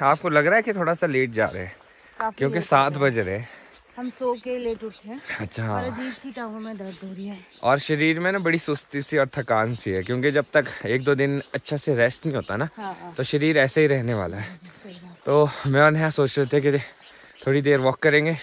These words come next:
Speaker 1: फिर लास्टाधार बैठेंगे, क्योंकि शाम के टाइम थोड़ा सा मौसम ठीक हो जाता है।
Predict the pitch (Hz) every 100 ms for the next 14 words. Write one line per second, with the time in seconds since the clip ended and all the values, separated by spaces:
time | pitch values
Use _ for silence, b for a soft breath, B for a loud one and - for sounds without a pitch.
0 | - 143 135 127 147 139 123 113 107 139
1 | 160 165 B B B - 147 180 143 117
2 | 143 151 147 156 151 139 147 143 131 151
3 | 143 139 131 131 101 90 123